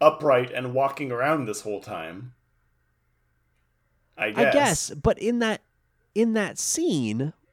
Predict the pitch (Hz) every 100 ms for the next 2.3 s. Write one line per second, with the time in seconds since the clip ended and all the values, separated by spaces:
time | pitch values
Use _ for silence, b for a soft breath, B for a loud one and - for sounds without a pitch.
0 | - 175 - 254 320 277 190 - - 226
1 | 185 113 151 202 196 143 131 123 202 123
2 | 95 90